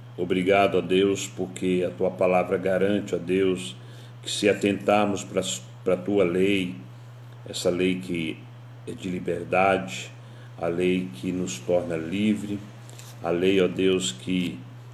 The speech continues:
nos dá direcionamento e que a gente tem que perseverar nela, Deus. Essa lei, quando chega ao nosso entendimento, ó Deus, nós perseveramos nela.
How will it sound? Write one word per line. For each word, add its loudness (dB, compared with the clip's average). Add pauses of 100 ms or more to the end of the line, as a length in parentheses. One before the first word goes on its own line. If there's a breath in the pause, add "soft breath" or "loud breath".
(100)
nos -4
dá 6
direcionamento 0
e -2
que -4
a 2
gente -2 (680)
tem 6
que -2
perseverar 0
nela, -8
Deus. -12 (1300 loud breath)
Essa 2
lei, 6
quando 0
chega 0
ao 4
nosso 2
entendimento, 0
ó 0
Deus, 0
nós -4 (100)
perseveramos -2
nela. 0